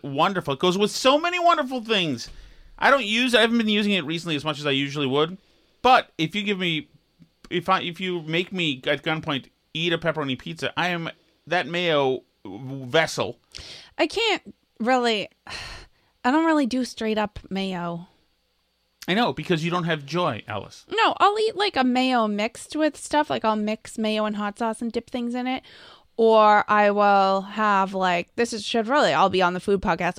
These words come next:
Speaker 2: All You Can Eat podcast. You can search that on your favorite podcast
Speaker 1: Yes.
Speaker 2: app. Um, there's a new episode out, uh, this morning, in fact,
Speaker 1: Which
Speaker 2: that
Speaker 1: I
Speaker 2: you
Speaker 1: quite
Speaker 2: can go
Speaker 1: enjoyed doing, as a matter of
Speaker 2: check
Speaker 1: fact.
Speaker 2: out, and we have more topics we didn't even get to that we have to discuss on another episode. So that's upcoming. That's the All You Can Eat podcast, once again.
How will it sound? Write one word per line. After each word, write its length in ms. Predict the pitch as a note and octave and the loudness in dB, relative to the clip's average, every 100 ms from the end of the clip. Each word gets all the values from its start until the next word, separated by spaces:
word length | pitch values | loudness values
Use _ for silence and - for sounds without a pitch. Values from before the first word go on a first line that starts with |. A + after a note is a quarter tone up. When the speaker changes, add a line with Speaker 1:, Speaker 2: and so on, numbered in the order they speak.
| - | 4
Speaker 2:
All 120 | G#3+ | 4
You 140 | A3+ | 4
Can 140 | G#3+ G#3+ | 0 -4
Eat 120 | G#3+ | -4
podcast. 540 | - F#3+ F3+ F3+ F#3 | -2 -2 -2 -4 -4
You 80 | - | -6
can 160 | G3 G3 | -8 -8
search 300 | - G3 - | -4 -6 -4
that 120 | G3 | -6
on 140 | F3+ | -6
your 80 | F3+ | -8
favorite 320 | F3+ F#3+ F3+ | -6 -6 -6
podcast 180 | - F#3+ | -4 -2
Speaker 1:
Yes. 260 | A3 A#3+ - | 2 0 0
Speaker 2:
app. 260 | F#3+ - - - - - - | -2 -2 -6 -16 -16 -16 0
Um, 320 | B3+ B3 A#3 | 4 6 6
there's 180 | A3 A3+ | 4 4
a 80 | A3+ | 2
new 180 | A3 A3 | 2 4
episode 440 | A#3 A#3 A#3+ G#3+ | 2 0 2 4
out, 400 | G#3 G3+ F#3+ - - - | 6 4 4 -2 -10 -2
uh, 260 | G3 F#3 | 2 2
this 220 | F3 G3 - | 0 -2 0
morning, 480 | A3 B3 G3+ F#3+ A#3+ | 2 2 0 -4 -6
in 160 | - G3 | -6 -6
fact, 420 | - F3 F3+ - | -4 -4 -4 -6
Speaker 1:
Which 100 | E3 | -2
Speaker 2:
that 60 | A#3+ | -2
Speaker 1:
I 20 | |
Speaker 2:
you 40 | |
Speaker 1:
quite 260 | B3+ G#3 F3 | 4 4 4
Speaker 2:
can 120 | G#3 | 2
go 100 | G#3 | 2
Speaker 1:
enjoyed 380 | G3+ D#4+ A#3 F3+ | 4 6 4 4
doing, 300 | D3 A2+ F#2+ | 2 2 0
as 80 | G#2 | -4
a 40 | |
matter 180 | A#2 G#2+ | -2 -2
of 40 | G2+ | 4
Speaker 2:
check 160 | D#4+ | 4
Speaker 1:
fact. 120 | E4 | 8
Speaker 2:
out, 60 | F4 | 6
and 100 | F#4 | 8
we 60 | E4+ | 6
have 80 | D4 | 6
more 220 | C#4+ E4 | 6 6
topics 380 | E4 F4 D#4+ C#4 | 6 4 4 2
we 120 | D4 | 0
didn't 200 | C4 C#4 | 2 4
even 220 | D#4 D4 | 4 2
get 220 | B3+ C#4+ - | 2 2 0
to 260 | G3 F3 | -2 0
that 140 | F3+ G3 | 0 0
we 120 | A3+ | 0
have 220 | B3 B3 | 2 2
to 100 | A#3+ | 0
discuss 560 | A3 - - D#4+ A#3+ - | -10 -8 2 4 4 0
on 160 | A3+ | -2
another 320 | A3+ A3+ A3+ A#3 | 0 2 4 4
episode. 440 | B3+ B3 G3 F#3 | 2 0 -2 -2
So 120 | G#3+ | 0
that's 260 | A3 A#3 A#3 | 2 4 2
upcoming. 540 | A#3 - C4 A#3 F3+ | -2 0 0 0 0
That's 180 | G3+ G#3 | -4 -4
the 100 | - | 0
All 140 | - B3 | 4 6
You 120 | C4+ | 4
Can 160 | C4+ C4+ | 2 -2
Eat 160 | A3+ | -2
podcast, 560 | - G3+ G3 G3 F#3+ - | 0 0 0 -2 -4 -4
once 180 | G3 G3 | -8 -4
again. 320 | A#3+ F#3 | -2 -2